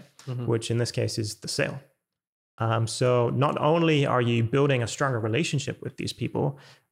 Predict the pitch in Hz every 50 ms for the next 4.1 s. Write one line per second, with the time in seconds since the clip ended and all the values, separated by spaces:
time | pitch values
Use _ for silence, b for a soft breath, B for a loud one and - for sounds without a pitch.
0 | _ - 135 131 139 135 131 123 120 120 117 113 110 - 131 127 127 127 117 113
1 | 107 107 123 117 117 110 117 113 107 101 - - - - - - - - - -
2 | 117 131 180 214 190 180 175 165 - 135 - 123 - - 135 127 123 117 113 110
3 | - 127 120 120 104 104 - - 147 143 - 131 117 113 104 101 104 127 165 151
4 | 143 139